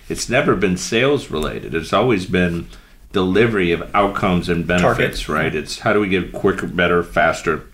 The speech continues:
Speaker 1: And I think all the business, all that other kind of stuff comes with it. Customers come with it when they see you're focused on their best interest. You're like an attorney. You're fighting for their best interest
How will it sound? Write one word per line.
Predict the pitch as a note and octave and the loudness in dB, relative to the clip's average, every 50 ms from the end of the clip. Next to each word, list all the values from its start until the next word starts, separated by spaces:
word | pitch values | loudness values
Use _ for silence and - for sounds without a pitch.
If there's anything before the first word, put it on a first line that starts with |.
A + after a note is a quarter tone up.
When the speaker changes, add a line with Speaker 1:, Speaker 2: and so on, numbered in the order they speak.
| - - - - - - - - - - - - - | -20 -20 -20 -20 -20 -20 -20 -20 -20 -20 -20 -10 -4
Speaker 1:
And | - G2+ G2 | -2 0 0
I | |
think | F#2 F#2+ G#2+ G#2 F#2 - - - - - - - - - | 2 2 0 0 0 -2 -6 -10 -14 -18 -20 -14 -6 -2
all | B2 A#2+ | 0 0
the | A2 G#2 | 0 0
business, | F#2 A2+ A#2 A#2+ A#2 B2 A2+ - | 0 2 2 2 0 -2 -2 0
all | - - A#2 A2+ | 2 2 4 4
that | G#2+ G#2 | 4 4
other | G#2 G#2+ G#2 A2 | 4 2 2 0
kind | G#2+ - G#2 F#2 | 0 -2 -4 -4
of | F2+ - | -4 -4
stuff | - - E2+ D#2+ - | -4 -4 -4 -4 -4
comes | - G2 F#2 F2+ F2 | -4 -4 -2 -2 -2
with | F#2 F#2 F#2 F2 | -2 -4 -4 -4
it. | - - | -6 -6
Customers | - - F2+ E2+ - E2 D#2+ - | -4 -4 -4 -4 -6 -8 -10 -8
come | - F2 D#2+ | -8 -6 -6
with | D#2+ D#2+ D2 - - | -6 -6 -8 -8 -8
it | - A#1+ | -8 -8
when | C#2+ D#2 | -8 -8
they | D2+ C#2+ | -8 -6
see | - F2 E2 | -4 -2 -2
you're | D#2+ D#2+ | 0 -2
focused | - - F2 D#2 - F2 D2+ - - | -2 -2 -2 -2 0 -2 -4 -4 -4
on | D#2 D2+ D#2 D2+ D2 - - - - - - - - - - - - F2 | -6 -6 -6 -8 -10 -14 -18 -20 -20 -20 -20 -20 -20 -20 -20 -20 -10 -4
their | F2+ G#2+ G#2 G2 F2+ | 0 2 2 2 0
best | - F2+ E2+ D#2+ - - | 0 -2 -4 -4 -2 -2
interest. | F2 E2 D#2+ - - - - - - - | -2 -2 -2 -4 -8 -10 -10 -10 -8 -6
You're | F2+ F2 F#2+ G2+ G2 | -2 0 2 2 2
like | G2 G2 F#2+ - | 2 0 0 -2
an | F2 | -4
attorney. | E2+ - - - B2+ A#2 G#2+ F#2 E2+ | -4 -6 -4 0 0 2 2 2 0
You're | D#2+ E2+ G#2+ A2+ F2 - | 0 0 2 2 0 0
fighting | - - G2+ F#2 F#2 F2 D#2 | 0 0 0 2 2 0 0
for | - - | -2 -2
their | D#2+ E2 E2 | -2 0 0
best | D2+ E2 D#2 D2 - - | 0 -2 -4 -4 -6 -8
interest | D2 C#2+ - C#2+ C#2 - - - | -10 -10 -10 -10 -10 -10 -12 -14